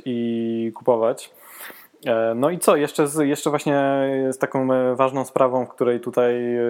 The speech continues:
em, którą się tutaj zajął, zajęła firma, to jest coś takiego, że do-, dodanie tej wodoodporności, wodoszczelności.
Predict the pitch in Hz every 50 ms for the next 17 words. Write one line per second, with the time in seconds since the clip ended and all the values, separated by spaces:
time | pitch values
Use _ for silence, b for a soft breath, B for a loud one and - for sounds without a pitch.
0 | 120 120 120 120 120 120 120 120 120 123 120 120 120 - - 127 113 - 127 127
1 | 131 123 113 123 120 120 120 120 120 120 120 120 117 120 117 120 120 120 120 113
2 | 123 123 120 120 120 - - 123 127 127 131 127 - 143 131 131 131 - - 135
3 | - - 127 - 139 123 135 127 127 131 131 127 127 127 127 131 127 131 147 156
4 | 143 156 151 170 165 165 156 156 156 151 139 139 135 127 135 120 127 117 123 113
5 | - - 117 127 123 120 - - - 120 110 113 110 113 107 - - 117 113 113
6 | 117 - - - - 123 127 139